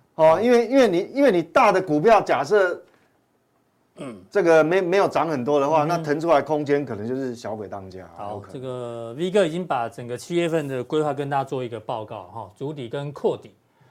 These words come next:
Speaker 2: 那有几个数据要跟大家做分享嘛？
Speaker 1: 对，那因为现在来讲，这个礼拜主要大家，大家的话题哦，我看那个新闻，
Speaker 2: 嗯。
Speaker 1: 哦，呃，从礼拜六、礼拜天，还有今天，
Speaker 2: 嗯。
Speaker 1: 今天早上新闻一打开，不管国内外的，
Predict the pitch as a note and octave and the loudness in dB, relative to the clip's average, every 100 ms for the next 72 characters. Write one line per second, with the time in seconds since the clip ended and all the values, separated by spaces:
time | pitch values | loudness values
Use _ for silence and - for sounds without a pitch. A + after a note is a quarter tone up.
0 | _ - G#3+ G3+ D#3+ D3+ D3+ G3 G3 F3 | _ -2 0 0 -2 -4 -2 -4 0 -2
1 | E3 D#3 D3 D3 B2+ B2+ B2 G2+ - _ | -2 -2 -2 -4 -6 -8 -10 -14 -20 _
2 | _ - A#2+ B2 A3+ G3 - _ B3+ B3+ | _ 0 2 6 6 4 -2 _ 4 6
3 | A#3+ - - - _ _ _ _ _ _ | 6 0 -20 -20 _ _ _ _ _ _
4 | - - B3+ B3 E3 D#3+ C3 C3 B3 E3+ | -6 2 4 8 8 6 4 2 2 4
5 | C3 F3 E3+ G#2+ C3 - F3+ E3 D#3+ - | 2 4 4 2 -2 2 2 2 0 -4
6 | - F3 D#3+ - F#3 C3 A#2 F#2 G2 G2+ | 0 2 2 2 2 2 0 -10 -14 -10
7 | A2+ E3+ D#3+ D3+ D3 D3 F#2 E2 _ D3+ | -6 -4 -4 -4 -4 -4 -6 -14 _ -14
8 | B2+ G2+ _ _ A#2 A2 A#2 C3 B2 B2 | -14 -16 _ _ -8 -6 -8 -8 -6 -4
9 | C#3 E3 D#3+ _ - A#2 F3 E3+ C#3 B2 | -4 -4 -10 _ -6 2 4 4 4 4
10 | D#3 C#3+ C#3+ C#3+ D#3 D3+ D#3+ D3 C#3+ C#3+ | 4 4 0 2 0 0 -2 0 -2 -4
11 | - _ _ C3+ E3+ F#3 - D3 F3 F3+ | -10 _ _ -2 0 0 -2 0 0 -2
12 | - F#3 F#3 D#3 C#3 E3+ F3+ F3+ D#3 B2+ | -2 0 0 0 2 4 4 2 0 0
13 | C#3+ F3+ F3 E3 C3 | 0 2 6 4 4